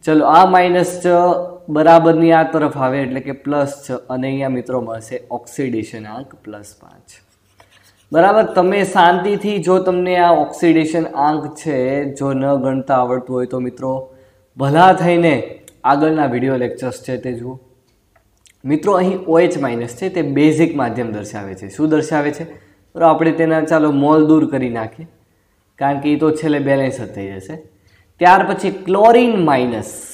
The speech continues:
મિત્રો, ક્લોરિન માઇનસ એટલે કે અહીં માઇનસ એક ઓક્સિડેશન આંક, આઈ ઓ ફોર માઇનસ, માઇનસ આઠ બરાબરની આ તરફ આવે, માઇનસ એક છે ત્યાં પ્લસ આઠ, પ્લસ આઠમાંથી માઇનસ એક જાય એટલે કે પ્લસ સાત અને એચ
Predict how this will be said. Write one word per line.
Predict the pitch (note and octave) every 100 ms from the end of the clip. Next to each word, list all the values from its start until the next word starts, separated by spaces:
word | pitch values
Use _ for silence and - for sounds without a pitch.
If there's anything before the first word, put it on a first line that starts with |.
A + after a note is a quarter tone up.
| -
મિત્રો, | D3 D#3 F3+ F3+
ક્લોરિન | D#3+ F3 F3+ F#3
માઇનસ | F3 E3 F3 F3
એટલે | E3+ D#3
કે | D3+
અહીં | D#3+ D#3 E3 E3
માઇનસ | D3 C#3+ D3 D3 C#3
એક | C#3+ D3 C#3+
ઓક્સિડેશન | C3+ - C3 A2+ A2+ A2+
આંક, | A#2 C3+ _ _ _ _ _ _ -
આઈ | D#3+ F3
ઓ | F3 F3+
ફોર | F3 F3 E3+
માઇનસ, | C#3+ B2+ A#2+ A#2
માઇનસ | C3+ D#3 F3 F3 D#3+
આઠ | D#3 C#3+ A#2 -
બરાબરની | C#3+ D3+ E3 D#3+ E3 E3
આ | D#3+ D#3+
તરફ | D#3+ D3+ C3+
આવે, | C3+ A2
માઇનસ | G#2 A2+ C#3 E3 E3 D#3 - - _ _ _ -
એક | E3+ D3+ -
છે | C#3+ B2+
ત્યાં | B2+ C#3+ D3
પ્લસ | D#3 D#3 D3
આઠ, | A#2+ B2 B2+ _ _ _ _ _ _ _
પ્લસ | D#3+ E3+ F3
આઠમાંથી | D#3 C#3 D3+ D3 D3+
માઇનસ | C#3 C3+ C#3+ D3 D3+
એક | D#3 D3+ C3
જાય | C3+ A#2+ A2 A#2
એટલે | A#2+ C3+ B2 B2+
કે | B2 B2+
પ્લસ | - A#2+ B2 -
સાત | C3+ A2+ G#2+ - -
અને | B2 B2
એચ | - B2+